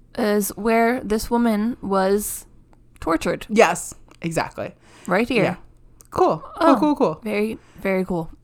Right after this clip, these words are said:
Speaker 2: Let me take a picture with my iPhone. <laughs> It's, like, very odd. Um,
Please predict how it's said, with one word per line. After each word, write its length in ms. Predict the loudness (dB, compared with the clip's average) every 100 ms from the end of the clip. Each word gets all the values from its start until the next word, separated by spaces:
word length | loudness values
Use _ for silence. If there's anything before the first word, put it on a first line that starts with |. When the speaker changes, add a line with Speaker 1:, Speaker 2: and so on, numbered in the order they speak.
| -8
Speaker 2:
Let 180 | 2 2
me 100 | 2
take 180 | 0 0
a 40 |
picture 240 | 0 0 0
with 120 | 0
my 240 | 0 -2
iPhone. 220 | -4 -8 -12 0
<laughs> 1000 | 6 10 12 10 10 10 10 10 8 8 8 8 4 4 2 2
It's, 180 | 2
like, 200 | 2 2
very 400 | 4 6 8 8
odd. 480 | 6 6 6 2 2 0 0 0 -2
Um, 520 | 2 4 4 2 -2